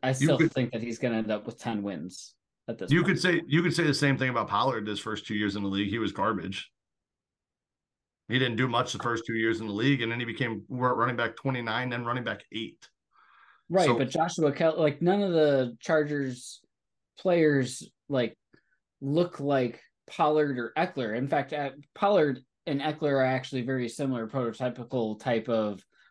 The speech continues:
Speaker 1: running backs where, like, right now in the league, that's, like, a big thing. Like, none of them actually,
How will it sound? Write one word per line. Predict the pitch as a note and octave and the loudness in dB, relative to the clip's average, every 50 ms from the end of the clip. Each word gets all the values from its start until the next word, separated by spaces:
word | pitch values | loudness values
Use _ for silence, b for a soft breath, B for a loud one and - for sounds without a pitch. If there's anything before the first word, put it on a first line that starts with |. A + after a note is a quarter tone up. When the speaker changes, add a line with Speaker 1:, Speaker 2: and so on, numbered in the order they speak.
| b b C#3 | b b 0
Speaker 1:
running | C3+ D3 D#3+ D3+ C#3+ B2 | 2 4 4 4 4 4
backs | A#2 G#2+ G2+ G2 - - - | 2 2 0 -2 -4 -8 -6
where, | C#3 C3 A#2+ A2+ A2 G#2+ - b b b b b b b _ - - - - | -4 -2 -2 -2 -2 -4 -6 b b b b b b b _ -20 -14 -6 -2
like, | C#3 B2 A#2 - | -2 0 0 0
right | C3 C#3 D3+ D3 D3+ D3+ | 2 4 4 4 4 4
now | D3+ D3 C#3+ C#3+ C#3 C3+ | 4 4 4 4 4 4
in | C3 B2 | 4 4
the | A2+ A2 | 4 2
league, | A2 B2+ E3 F#3 E3+ C3+ B2 - | 2 2 2 2 0 -2 -2 0
that's, | C3 C#3 C3+ - | 0 0 0 0
like, | C#3+ B2+ A#2 - | -4 -4 -4 -4
a | G#2 G#2 - _ | -6 -8 -6 _
big | - D3 C#3 C3 A2+ G#2+ - - - | 2 2 2 2 2 -4 -10 -8 -4
thing. | D#3 D#3 E3 D3 A#2 G2+ G2 F#2+ F#2 - b b b b b - | -2 0 0 0 -4 -4 -6 -10 -12 -14 b b b b b -2
Like, | C#3 B2+ C3+ | -2 0 2
none | C#3+ E3+ A#3 C4 | 2 4 6 6
of | A#3+ G3 | 6 6
them | E3+ D3 C#3 C3 | 6 4 4 4
actually, | C#3+ E3 E3+ E3+ - D3+ B2+ A#2+ A2 G#2+ | 4 4 2 0 0 0 0 0 0 -2